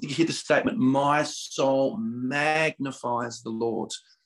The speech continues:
and my spirit rejoices in God, my Savior. He was mighty, has done great things, and holy is his name."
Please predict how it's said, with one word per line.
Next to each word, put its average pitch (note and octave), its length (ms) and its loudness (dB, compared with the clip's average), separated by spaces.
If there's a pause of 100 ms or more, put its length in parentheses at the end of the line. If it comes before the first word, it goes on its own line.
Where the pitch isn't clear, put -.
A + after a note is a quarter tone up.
(240)
and A#2+ 120 6
my B2 100 8
spirit D3 300 4
rejoices B2+ 360 2
in A#2 80 -4
God, A2 160 0
my G#2+ 80 -2
Savior. A2 340 -2
He C3 120 0
was B2 180 0
mighty, A#2 200 0
has A2 100 -8
done G2+ 220 -4
great A2 260 -2
things, G#2 400 -16 (340)
and G#2 100 0
holy A#2+ 320 4
is A2 60 4
his G#2+ 160 2
name." G#2+ 240 2